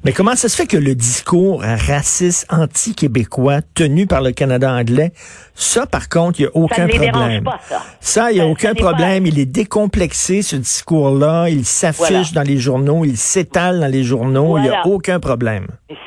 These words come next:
Speaker 2: ça, c'est l'hypocrisie.
Speaker 1: Oui.
Speaker 2: Ça, c'est l'hypocrisie anglo-saxonne qui s'exprime aussi vis-à-vis,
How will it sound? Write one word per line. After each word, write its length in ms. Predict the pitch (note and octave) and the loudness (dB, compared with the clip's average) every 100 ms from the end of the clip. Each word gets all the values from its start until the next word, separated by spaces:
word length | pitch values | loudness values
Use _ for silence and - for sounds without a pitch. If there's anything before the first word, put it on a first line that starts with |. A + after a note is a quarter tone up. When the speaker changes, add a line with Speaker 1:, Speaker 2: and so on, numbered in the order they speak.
| - | -4
Speaker 2:
ça, 80 | F3+ - | -4 -4
c'est 80 | |
l'hypocrisie. 600 | D3+ A#2+ C3+ - B2 A#2 G#2+ - - _ _ _ _ _ - | -10 -8 -10 -8 -12 -14 -18 -20 -20 _ _ _ _ _ -6
Speaker 1:
Oui. 160 | B2+ B2 - - - | -4 -4 -10 -12 -4
Speaker 2:
Ça, 180 | B3 A3+ - | -2 -2 -4
c'est 120 | D#3+ | -4
l'hypocrisie 1120 | E3+ G3 G#3 - A#3 - E3+ D#3 C#3 D#3 E3+ E3 - - - - | 0 0 0 -2 -4 -2 0 0 -2 -4 -6 -8 -16 -20 -20 -8
anglo-saxonne 880 | - F3+ E3 E3 - - - D#3+ E3 D#3 - - | -4 -2 0 0 -2 -4 0 0 -2 -6 -14 -8
qui 160 | - G3+ - | -2 -2 -2
s'exprime 720 | G#3+ - - E3+ A3+ A#3 G#3 | -4 -6 -8 -2 0 0 0
aussi 480 | D#3+ - - E3 D#3+ - - - | -2 -4 -4 -4 -4 -12 -20 -8
vis-à-vis, 680 | D#3+ D#3+ D#3 D3 D3 D#3 | -2 0 2 0 -2 -4